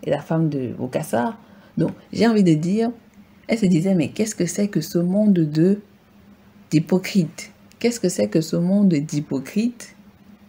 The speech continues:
Et est-ce qu'elle va encore rester dans ce monde-là ? Elle s'est donc posé la question et a décidé de partir. Elle est partie, mais elle reste dans la vie, dans la, la, la,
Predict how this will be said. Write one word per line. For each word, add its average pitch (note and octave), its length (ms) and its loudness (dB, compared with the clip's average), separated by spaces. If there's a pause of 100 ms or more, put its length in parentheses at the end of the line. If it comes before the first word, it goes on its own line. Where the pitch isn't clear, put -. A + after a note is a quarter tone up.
(580)
Et - 80 2
est-ce D3 160 -2
qu'elle A3 180 2
va G3+ 160 2
encore E3 220 4
rester D#3 240 0
dans D#3 100 0
ce E3 120 -4
monde-là ? D#3+ 580 0 (1800)
Elle F3 100 -8
s'est F3+ 120 0
donc E3+ 200 0 (120)
posé E3+ 260 4
la F3 140 2
question C3 560 -8 (600)
et E3+ 80 6
a E3 60 6
décidé D#3 300 2
de D3+ 60 0
partir. - 600 -10 (1300)
Elle D3 140 0
est D3 60 0
partie, A3 600 -2
mais D#3 220 6
elle D#3+ 100 6
reste D#3+ 320 2
dans C3 480 2
la C#3+ 60 0
vie, C3 160 -6
dans C3+ 180 -2
la, A#2+ 200 -6 (340)
la, - 340 -14
la, - 220 -12